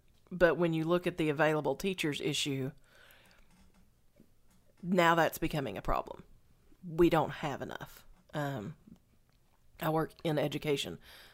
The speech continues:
and we can't put teachers out fast enough. Um, it is a constant. I checked my phone right before I came in here, and I've got four more emails with schools needing teachers. So, uh,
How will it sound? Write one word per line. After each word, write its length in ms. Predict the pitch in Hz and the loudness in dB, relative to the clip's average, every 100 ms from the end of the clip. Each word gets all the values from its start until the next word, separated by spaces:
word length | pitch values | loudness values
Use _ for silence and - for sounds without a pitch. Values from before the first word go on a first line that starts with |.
| _ | _
and 160 | - 156 | -8 -4
we 120 | 151 | -4
can't 240 | 151 160 - | -4 -2 6
put 160 | - | 6
teachers 320 | - 143 147 | 6 -4 -6
out 180 | 131 - | -6 -8
fast 300 | 135 117 - | -8 -10 -12
enough. 340 | - - - - - _ - _ - | -14 -16 -18 -20 -20 _ -20 _ -10
Um, 520 | 143 139 131 131 139 - _ _ _ - | -8 -6 -8 -10 -14 -20 _ _ _ -12
it 120 | 151 | -8
is 140 | 143 | -6
a 80 | 139 | -6
constant. 760 | 139 151 139 - - 131 - - - - - - _ | -6 -4 -4 -4 -4 -4 -6 -12 -20 -20 -20 -20 _
I 140 | - | -8
checked 320 | 147 - 147 - | -6 -4 -4 -4
my 100 | 147 | -4
phone 280 | 160 147 | -2 -2
right 120 | 139 - | -2 -4
before 220 | - 147 | -2 -2
I 40 | |
came 220 | 147 147 | -2 -4
in 100 | 139 | -4
here, 260 | 147 120 98 | -4 -6 -6
and 120 | 131 | -6
I've 120 | 127 | -6
got 260 | - 131 - _ - - | -4 -4 -6 _ -20 -18
four 440 | - - 151 156 | -10 -4 0 0
more 240 | 151 147 | 0 -2
emails 540 | 139 139 131 113 120 - - - - _ _ _ - | -2 -2 -4 -4 -8 -12 -18 -20 -20 _ _ _ -8
with 140 | 151 | -8
schools 360 | - 160 143 156 | -4 -2 -2 -2
needing 220 | 139 139 | -4 -4
teachers. 480 | 127 117 80 - - _ _ - - - | -8 -8 -8 -10 -14 _ _ -20 -20 -8
So, 720 | - 175 160 151 147 143 139 | 0 4 6 6 2 0 -4
uh, 380 | - 139 139 71 | -4 -6 -6 -10